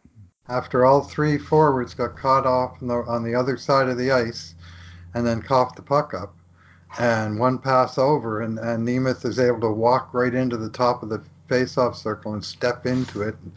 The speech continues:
Bear is left trying to cover one guy in front and the guy with the puck,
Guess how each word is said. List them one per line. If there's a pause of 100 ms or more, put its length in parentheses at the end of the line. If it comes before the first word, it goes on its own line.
(400)
Bear
is
left
trying
to
cover
one
guy
in
front
and
the
guy
with
the
puck,